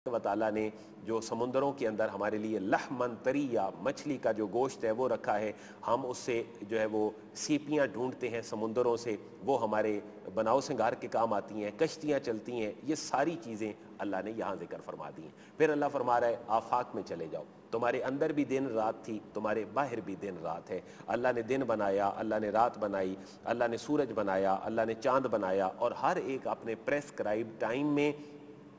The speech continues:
और स्केड्यूल में चलता है और ये सारा अल्लाह की कुदरत के साथ ही होता है। तो ये सारे का सारा जो है जी, ये अनफुस और आफाक में ग्यारह से तेईस नंबर आयत मुबारक तक दावत है। फिर कहा जा रहा है कि ये गौर कर लो, राह हिदायत की तरफ आ जाओ।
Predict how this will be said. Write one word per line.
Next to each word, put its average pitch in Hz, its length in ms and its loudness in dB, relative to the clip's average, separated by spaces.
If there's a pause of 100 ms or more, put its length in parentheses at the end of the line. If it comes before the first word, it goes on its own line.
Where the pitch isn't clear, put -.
(240)
और 113 120 4
स्केड्यूल 143 520 4
में 110 100 0
चलता 104 380 0
है 95 180 2 (220)
और 123 140 6
ये 113 100 -2
सारा 113 280 2
अल्लाह 110 300 2
की 104 140 -8
कुदरत 113 380 -2
के 101 100 -8
साथ 95 300 -2
ही 98 60 -6
होता 85 260 0
है। 95 160 -2 (280)
तो 113 60 -2
ये 143 200 2
सारे 143 260 4
का 131 140 0
सारा 98 240 0
जो 95 140 -4
है 92 100 -4
जी, 92 200 -8
ये 107 100 -2
अनफुस 123 460 -4
और 95 140 0
आफाक 95 400 -2
में 117 140 -2 (280)
ग्यारह 123 280 4
से 110 160 -4
तेईस 135 360 -2
नंबर 98 240 0
आयत 95 300 -2
मुबारक 92 420 -2
तक 90 260 -6
दावत 82 320 -4
है। 82 80 -8 (240)
फिर 160 100 2
कहा 147 260 2
जा 131 180 6
रहा 101 280 0
है 120 160 -2 (420)
कि 120 60 -2
ये 120 300 -2
गौर - 240 4
कर 92 200 0
लो, 123 380 0
राह 123 160 2
हिदायत 110 500 -2
की - 100 -8
तरफ 101 300 0
आ 90 120 0
जाओ। 120 220 4